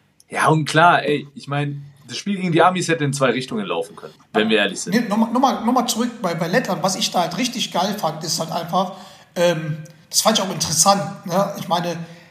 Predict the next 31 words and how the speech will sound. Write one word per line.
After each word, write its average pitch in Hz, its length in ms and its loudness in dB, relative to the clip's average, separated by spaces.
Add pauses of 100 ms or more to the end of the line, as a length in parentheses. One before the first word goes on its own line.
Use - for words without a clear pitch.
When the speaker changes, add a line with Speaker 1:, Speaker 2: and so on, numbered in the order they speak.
(180)
Speaker 2:
da 139 100 2
hat 190 120 0
ja - 140 -6
offensichtlich, 214 960 0 (800)
da 151 120 -2
hat 190 100 0
auch 165 100 -2
der 170 100 -6
Dennis 196 240 0
Schröder 190 260 2
gesagt, 165 380 0
sein 165 180 -8
schlechtestes - 1000 0
Spiel 196 640 0
in 170 120 -10
seiner 160 260 -2
Karriere 156 520 -6
gespielt. - 560 -10 (800)
Und 156 140 -6
wir 185 100 6
haben's - 220 4
trotzdem 208 540 0
gewonnen. 165 460 -2 (680)
Und 160 200 -4
was - 240 -4
ich 247 220 2
sehr 233 200 2
interessant 220 600 0
fand, 165 340 -4
ist - 220 -4
halt, 175 140 -2